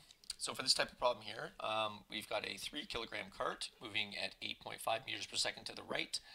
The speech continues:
and there is a, uh, two kilogram cart that is stationary, and they're gonna collide and stick together,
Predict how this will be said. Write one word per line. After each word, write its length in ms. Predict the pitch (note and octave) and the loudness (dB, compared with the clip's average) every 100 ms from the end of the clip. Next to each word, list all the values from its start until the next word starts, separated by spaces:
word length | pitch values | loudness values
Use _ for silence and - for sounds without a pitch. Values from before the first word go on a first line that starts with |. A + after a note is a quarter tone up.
| - - - - _ | -14 -14 -16 -20 _
and 340 | C#3 C#3+ C#3+ A#2+ | 10 10 10 4
there 260 | B2 B2 | 4 4
is 460 | - A2 A2 G#2+ - | 2 4 6 4 4
a, 440 | - G#2 G#2 G2 G2 | 6 6 6 4 2
uh, 420 | F#2+ F#2 F#2 F2+ E2 - - | -2 -2 0 0 -4 -4 0
two 140 | - | 0
kilogram 420 | C#3 B2+ A#2 A2+ | 2 2 2 0
cart 320 | G#2+ A#2 A2 - - | 2 0 0 -4 0
that 160 | G#2+ | 2
is 140 | G#2 - | 4 4
stationary, 720 | - A#2+ - A#2+ A#2 A#2 A#2 - - - - _ - | 8 8 8 6 2 -2 -4 -12 -14 -16 -20 _ 6
and 220 | A2+ G#2+ | 8 8
they're 80 | G#2+ | 6
gonna 140 | G2 - | -6 -6
collide 440 | G#2+ B2 B2 A#2+ | 6 10 10 8
and 140 | G#2+ | 6
stick 240 | - - - | 0 0 -2
together, 480 | G2 C#3+ C3+ C3+ | 2 4 4 0